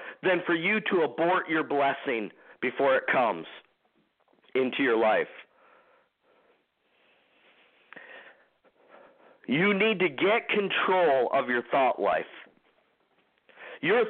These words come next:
thought life is so important. Listen to this. Your thought life is so important. Satan and evil spirits, that's the first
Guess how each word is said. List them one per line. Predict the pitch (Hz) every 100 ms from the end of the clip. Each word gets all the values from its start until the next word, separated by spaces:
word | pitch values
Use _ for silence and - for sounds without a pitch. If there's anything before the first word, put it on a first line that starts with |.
| -
thought | 202 208 151
life | 135 107 85 - - _ _
is | 151 147 - -
so | 190 175 185 196 208
important. | 160 165 - - 156 131 - - _ _ _ _ _ _ _ _ _ _ - - -
Listen | 196 240 269
to | 233
this. | 226 190 - -
Your | 208 277 277
thought | 285 269 -
life | 175 165 160
is | 175 160 -
so | 214 233 262
important. | 240 269 220 170 104 - _ - - - - -
Satan | 247 285 302 294
and | 269 175 165
evil | 220 233 226 - -
spirits, | - 214 165 135 -
that's | 185 185
the | 170 147 - - -
first | 359 294